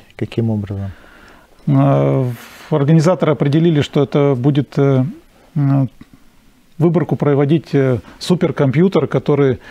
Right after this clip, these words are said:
Speaker 2: м, разработан, э, э, Уральским федеральным университетом.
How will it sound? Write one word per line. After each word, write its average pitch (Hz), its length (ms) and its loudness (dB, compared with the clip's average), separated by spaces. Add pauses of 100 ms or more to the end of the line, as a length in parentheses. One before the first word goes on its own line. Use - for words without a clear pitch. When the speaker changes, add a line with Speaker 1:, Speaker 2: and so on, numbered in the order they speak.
(220)
Speaker 2:
м, 135 320 2
разработан, 139 760 0
э, 127 380 2 (280)
э, 151 60 -2
Уральским 135 920 -2
федеральным 135 480 0
университетом. 120 800 -2